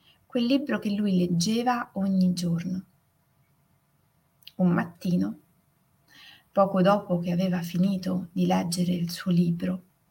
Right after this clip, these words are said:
speciale, un predone entrò come una furia all'interno della capanna. Truce e cattivo, con una barba folta, scarmigliata e un'affilata e minacciosa spada.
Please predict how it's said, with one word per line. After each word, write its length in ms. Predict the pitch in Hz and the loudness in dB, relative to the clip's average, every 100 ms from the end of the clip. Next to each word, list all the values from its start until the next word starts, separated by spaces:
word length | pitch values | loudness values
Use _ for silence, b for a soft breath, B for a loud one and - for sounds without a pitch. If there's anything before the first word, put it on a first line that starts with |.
| _ | _
speciale, 800 | - - 175 - 165 156 170 - _ _ b b - | -14 -6 -2 0 -2 -6 -8 -12 _ _ b b 4
un 180 | 226 208 | 6 6
predone 400 | 247 240 269 208 | 6 10 10 8
entrò 560 | 190 - 190 160 170 | 4 2 2 2 0
come 340 | - 254 262 247 | 0 6 6 6
una 220 | 190 180 | 2 0
furia 600 | 185 254 262 269 269 277 | -4 -4 -2 0 -2 -4
all'interno 640 | - 202 196 196 202 190 185 | -4 -2 -2 -2 -2 0 0
della 260 | 180 175 | -2 -2
capanna. 580 | 170 165 170 160 165 170 - _ _ _ _ _ b b b b b b b b _ | -4 -6 -10 -12 -12 -12 -14 _ _ _ _ _ b b b b b b b b _
Truce 460 | - 240 294 294 254 | -2 4 4 6 2
e 140 | 214 | 0
cattivo, 800 | - 190 - - 190 185 175 170 - - | -4 -6 -8 -8 -4 -2 -4 -6 -10 -8
con 180 | 233 220 | -2 0
una 240 | 226 220 | 2 2
barba 480 | 208 226 202 185 185 | 4 4 4 2 0
folta, 580 | - 226 196 180 180 180 | -2 0 2 0 -4 -8
scarmigliata 1080 | - 214 202 196 190 190 202 180 175 214 _ _ _ _ _ _ _ _ _ | -8 -6 -4 -2 -2 0 0 0 -4 -12 _ _ _ _ _ _ _ _ _
e 120 | - 247 | -2 2
un'affilata 720 | 247 247 - 262 277 277 226 | 4 2 0 4 6 6 2
e 60 | |
minacciosa 600 | 208 202 196 - 196 190 | 0 0 -4 -4 -6 -4
spada. 560 | 185 - - 160 - | -6 -8 -12 -14 -14